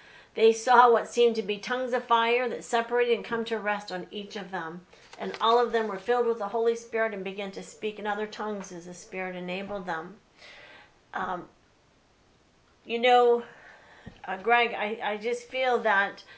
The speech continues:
according to Acts two, in the last days, he said he's gonna pour out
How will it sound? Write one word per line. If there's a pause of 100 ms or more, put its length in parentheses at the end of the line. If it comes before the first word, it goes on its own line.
(840)
according
to
Acts
two, (1000)
in
the
last
days,
he
said
he's
gonna
pour
out